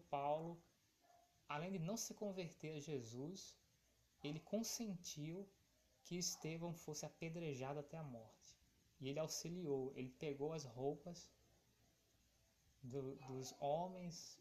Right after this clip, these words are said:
talvez mulheres, que estavam apedrejando Estevão. Ele aceitou guardar as roupas das pessoas. Ele disse, "Olha, guarda as minhas roupas que eu vou jogar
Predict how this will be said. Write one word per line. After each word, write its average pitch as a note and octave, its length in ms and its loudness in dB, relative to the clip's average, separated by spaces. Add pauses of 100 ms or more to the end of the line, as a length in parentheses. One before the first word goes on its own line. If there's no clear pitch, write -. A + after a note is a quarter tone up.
talvez C#3 280 0
mulheres, C#3+ 580 -2
que - 160 -6
estavam C3+ 460 -4
apedrejando C3+ 1080 -4
Estevão. C#3 480 0 (1160)
Ele B2 200 -6
aceitou C3 600 -2 (240)
guardar C3 480 -2
as C#3+ 80 -2
roupas A#2+ 460 -4
das A#2+ 160 -8
pessoas. B2+ 420 -6
Ele A2+ 120 -10 (140)
disse, B2 300 -8
"Olha, C#3 180 0 (140)
guarda D#3 340 2
as D3 80 -2
minhas D3+ 200 -4
roupas C3+ 420 -4
que - 80 -10
eu C3 100 -4
vou C3 240 -4 (720)
jogar C3 360 0